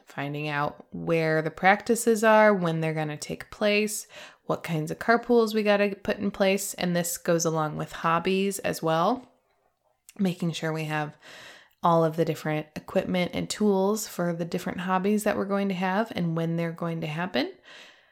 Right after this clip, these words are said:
Time for friends, making sure those regular connections are being met. Catechism,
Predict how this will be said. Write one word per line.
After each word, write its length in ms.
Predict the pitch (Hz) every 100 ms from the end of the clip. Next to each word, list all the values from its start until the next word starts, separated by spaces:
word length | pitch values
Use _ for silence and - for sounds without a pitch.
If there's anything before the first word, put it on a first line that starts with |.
| _ _ _ _
Time 320 | - 202 196
for 180 | 190 165
friends, 840 | 151 - - 175 190 269 381 - - - _ _ _ _ _ _ _ _ _
making 360 | 180 170 180 170
sure 260 | - 165
those 240 | 165 160 156
regular 520 | 165 160 170 165 165
connections 920 | 160 - 160 156 - 170 175 190 190 -
are 120 | 165
being 320 | 165 165 160
met. 380 | 156 214 254 - _ - - - _ _ -
Catechism, 840 | - 190 190 - 233 220 247 269